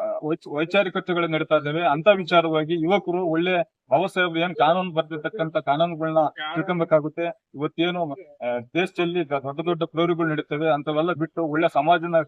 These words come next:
ಸಮಾಜ ಕಟ್ಟುವ ನಾಯಕರು ಯುವಕರಲ್ಲಿ ಬೆಳೆಬೇಕಂತ, ಆ ಬಾಬಾ ಸಾಹೇಬ್ ಚಿಂತನೆಗಳು ಬೆಳೆಸ್ಬೇಕಂತ ನಾನು ಈ ಮೂಲಕ ಒತ್ತಾಯಿಸುತ್ತಾ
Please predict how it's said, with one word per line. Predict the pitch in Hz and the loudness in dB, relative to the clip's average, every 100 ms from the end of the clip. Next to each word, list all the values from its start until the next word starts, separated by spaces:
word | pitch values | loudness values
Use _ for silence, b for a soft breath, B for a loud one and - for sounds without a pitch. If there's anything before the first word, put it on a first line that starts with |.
| _ | _
ಸಮಾಜ | 135 165 180 170 | 4 6 4 0
ಕಟ್ಟುವ | 165 175 165 147 - _ - | -2 2 4 4 -2 _ 4
ನಾಯಕರು | 147 175 165 165 | 4 4 0 0
ಯುವಕರಲ್ಲಿ | 170 165 165 165 | 0 -2 -2 -2
ಬೆಳೆಬೇಕಂತ, | 151 139 160 160 160 156 | -2 0 0 2 2 4
ಆ | 147 139 | 4 4
ಬಾಬಾ | 131 135 160 | 2 -2 0
ಸಾಹೇಬ್ | 165 156 | -4 -4
ಚಿಂತನೆಗಳು | 156 165 160 | -4 -4 -6
ಬೆಳೆಸ್ಬೇಕಂತ | 143 139 - 151 147 143 | -6 -6 -6 -8 -8 -6
ನಾನು | 135 135 | -6 -4
ಈ | |
ಮೂಲಕ | 147 147 - | -6 -6 -2
ಒತ್ತಾಯಿಸುತ್ತಾ | 139 123 - 151 156 139 143 | -2 -2 -4 -4 -4 -2 -2